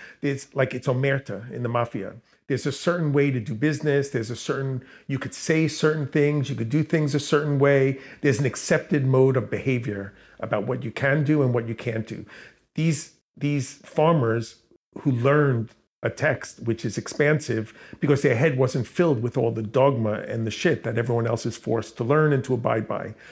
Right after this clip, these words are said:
And I don't, I really think that's a wonderful notion that, and that's why I respect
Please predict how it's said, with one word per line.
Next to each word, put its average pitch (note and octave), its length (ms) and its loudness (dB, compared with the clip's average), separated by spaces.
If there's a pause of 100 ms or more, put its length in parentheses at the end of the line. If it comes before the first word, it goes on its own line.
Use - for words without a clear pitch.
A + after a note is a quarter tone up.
(340)
And B2+ 560 4 (1200)
I C#3 140 4
don't, C3 320 2 (320)
I B2+ 120 2
really C3 540 4 (180)
think D#3 220 -2
that's B2 200 -6
a B2 40 -4
wonderful A#2 640 -8 (120)
notion G#2+ 680 -10
that, G#2 260 -10
and B2 120 -10
that's B2+ 220 -10
why A#2+ 140 -6
I A2+ 40 -6
respect A2+ 540 -10